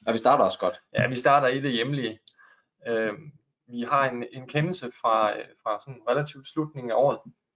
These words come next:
Speaker 2: øh, som, øh, som, som er lidt, øh, lidt interessant. Og, øh, og den, øh, den var, øh,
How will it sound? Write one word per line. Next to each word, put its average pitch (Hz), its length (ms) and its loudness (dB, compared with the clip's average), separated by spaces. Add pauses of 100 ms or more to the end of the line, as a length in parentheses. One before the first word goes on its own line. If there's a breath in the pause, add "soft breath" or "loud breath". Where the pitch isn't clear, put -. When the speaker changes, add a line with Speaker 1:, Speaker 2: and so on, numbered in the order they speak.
(720)
Speaker 2:
øh, 123 140 -8
som, 117 280 -2
øh, 110 220 -6
som, 110 300 -12
som 117 180 -4
er 117 60 0
lidt, 131 280 -4
øh, 110 220 -4 (260)
lidt 123 200 0
interessant. 123 500 0 (680)
Og, 120 300 4
øh, 107 240 0
og - 120 -12
den, 131 200 0
øh, 104 320 0 (540)
den 127 200 0
var, 107 300 4
øh, 98 180 -12